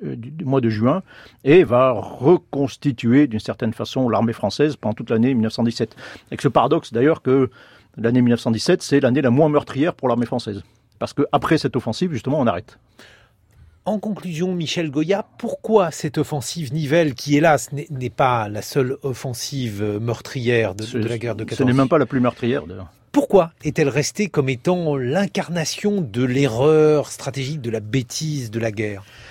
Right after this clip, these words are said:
Speaker 1: Eh bien, c'est, euh, essentiellement, comme je, on le disait tout à l'heure, c'est, euh, c'est, il y a un énorme décalage entre les espoirs.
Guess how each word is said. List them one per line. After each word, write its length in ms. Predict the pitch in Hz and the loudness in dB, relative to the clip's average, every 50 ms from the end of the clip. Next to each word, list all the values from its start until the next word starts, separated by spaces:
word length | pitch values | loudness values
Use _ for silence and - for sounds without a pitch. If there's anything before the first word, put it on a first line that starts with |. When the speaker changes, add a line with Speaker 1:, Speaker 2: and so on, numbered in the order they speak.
| - - - - - - _ _ _ _ _ - - | -20 -20 -20 -20 -20 -20 _ _ _ _ _ -12 -2
Speaker 1:
Eh 40 | |
bien, 180 | 147 170 196 190 | 4 4 6 4
c'est, 380 | 185 - - 156 170 180 175 165 | 4 4 2 4 6 6 8 8
euh, 640 | 151 143 139 135 135 135 135 135 127 123 123 120 - - | 6 6 6 6 4 4 4 4 4 2 2 0 -2 -2
essentiellement, 880 | - 165 160 - - 156 143 - - 156 147 143 151 156 175 196 - - _ _ - _ _ - 104 104 - - - 101 - - | -4 -4 -4 -2 -2 -2 -2 2 4 4 4 6 4 4 4 2 0 -2 _ _ -20 _ _ -16 -14 -14 -14 -14 -16 -20 -20 -14
comme 260 | - - 143 139 135 127 | -8 -6 -4 -2 -2 -2
je, 80 | 123 | -2
on 380 | 123 123 120 117 113 110 107 110 | -2 -2 -2 -2 -4 -4 -6 -6
le 80 | 120 | -6
disait 200 | 117 120 120 123 | -4 -4 -4 -4
tout 120 | 117 - - - | -6 -6 -6 -2
à 20 | |
l'heure, 220 | 185 202 180 135 - | 0 0 0 0 -2
c'est, 140 | - 131 131 | -2 0 0
euh, 680 | 139 139 131 120 113 110 110 107 104 104 104 110 110 | 2 4 4 4 4 4 4 2 2 0 -2 -2 -4
c'est, 200 | - - - 131 | -4 -2 0 2
il 60 | 117 | 4
y 40 | 120 | 4
a 60 | 127 | 4
un 100 | 127 143 | 6 6
énorme 280 | 180 185 185 175 151 147 | 6 6 6 6 4 4
décalage 540 | 139 143 - 131 120 127 143 170 175 165 113 117 | 2 2 2 4 4 4 4 2 0 -4 -10 -6
entre 240 | - 127 120 - - | -6 -4 -4 -2 -2
les 160 | 117 113 113 | -2 -2 -2
espoirs. 480 | 120 - - - 95 101 135 - - | -4 -6 -6 -6 -6 -6 -6 -8 -14